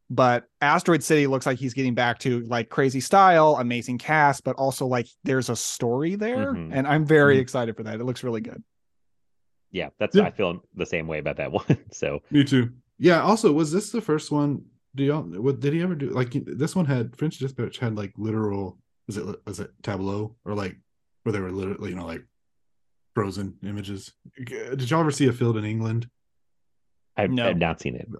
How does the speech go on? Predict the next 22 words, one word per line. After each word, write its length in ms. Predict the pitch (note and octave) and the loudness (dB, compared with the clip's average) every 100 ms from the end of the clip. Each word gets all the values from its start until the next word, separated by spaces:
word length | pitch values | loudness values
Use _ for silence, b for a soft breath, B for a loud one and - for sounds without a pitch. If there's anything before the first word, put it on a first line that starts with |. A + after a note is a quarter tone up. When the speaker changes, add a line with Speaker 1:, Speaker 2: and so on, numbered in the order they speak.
| A#2 | -8
Speaker 3:
Okay. 240 | A2+ F#2 - | -6 -8 -10
Well, 140 | E2+ - _ - | -14 -16 _ -16
uh, 40 | - F#3 | -14 -12
they 140 | C#3+ C3+ | -2 0
do 120 | D3 | 2
that 240 | C#3 A2 A#2+ | 2 0 -6
in 120 | G#2 | -8
that 180 | G#2 G2 | -6 -8
movie 200 | F#2+ G2 | -8 -8
too. 380 | - G2 F#2 _ _ - | -8 -8 -10 _ _ -12
Um, 460 | G2 F#2+ F#2 F#2+ _ _ _ _ - | -10 -10 -10 -14 _ _ _ _ 2
you 20 | |
Speaker 1:
The 80 | - | 4
Speaker 3:
know, 60 | C#3 | 6
where 60 | |
Speaker 1:
Ben 80 | C3 | 6
Speaker 3:
they're, 60 | B2 | 6
like, 120 | A#2+ | 2
Speaker 1:
Wheatley 160 | C#3 D#3 | 0 -2
movie? 340 | E3 E3 F3+ E3+ _ _ B2 | -2 -2 -4 -6 _ _ -8
Speaker 3:
y-, 100 | A#2+ A#2+ | -8 -8
yes. 360 | A2 E2+ - | -10 -10 -16